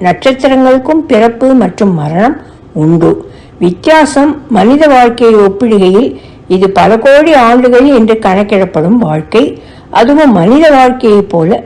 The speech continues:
திடீர் மற்றும் ஆரவாரமற்ற மரணம் என்பது நட்சத்திர வாழ்வில் கிடையாது.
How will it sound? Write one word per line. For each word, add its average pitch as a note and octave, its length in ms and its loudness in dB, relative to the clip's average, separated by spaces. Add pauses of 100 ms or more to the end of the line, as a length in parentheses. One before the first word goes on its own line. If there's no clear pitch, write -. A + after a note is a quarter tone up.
(120)
திடீர் C4+ 520 0
மற்றும் A3+ 340 -2 (180)
ஆரவாரமற்ற B3+ 840 0 (120)
மரணம் G#3 360 0 (100)
என்பது F#3+ 320 -2 (480)
நட்சத்திர C#4+ 580 -2
வாழ்வில் D#3+ 560 -4
கிடையாது. D3+ 520 -2